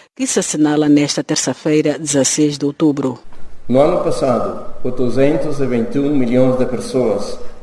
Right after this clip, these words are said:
Speaker 2: sofreram de fome, que representa uma de cada nove pessoas no planeta. E a maioria deles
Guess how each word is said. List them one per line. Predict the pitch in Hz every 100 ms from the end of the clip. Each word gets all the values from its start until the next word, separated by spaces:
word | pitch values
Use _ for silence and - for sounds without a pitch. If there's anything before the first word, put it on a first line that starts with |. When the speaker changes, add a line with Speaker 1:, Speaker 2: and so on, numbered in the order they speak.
| -
Speaker 2:
sofreram | - - 104 127 120 120 -
de |
fome, | - 110 - - - - - - - - - - -
que | -
representa | 104 110 104 110 123 120 120 -
uma | 131 139 139 135
de | 107
cada | 104 117 123 123 131 - - -
nove | 113 120 120 120 117
pessoas | 110 - 110 113 107 - - -
no | 107 107
planeta. | 113 104 101 - - - - - - - - - - - - - -
E |
a | 135
maioria | 151 160 160 -
deles | - - - 123 - -